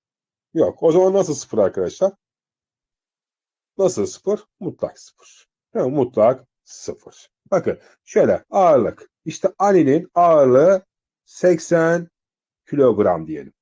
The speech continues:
Ali'nin nedir? Ağırlığı seksen kilometre. Şimdi ne, ne yapacaksınız arkadaşlar?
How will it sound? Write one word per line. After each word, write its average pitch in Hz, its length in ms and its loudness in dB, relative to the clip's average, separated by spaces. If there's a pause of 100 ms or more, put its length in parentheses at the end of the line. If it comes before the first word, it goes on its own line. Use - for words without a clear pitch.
(440)
Ali'nin 131 520 -2 (400)
nedir? 127 420 -2 (300)
Ağırlığı 123 720 0 (240)
seksen 123 520 -6
kilometre. 82 500 -12 (260)
Şimdi 202 220 -8
ne, 208 100 0 (240)
ne 208 80 -4
yapacaksınız 156 540 -4
arkadaşlar? 117 560 -2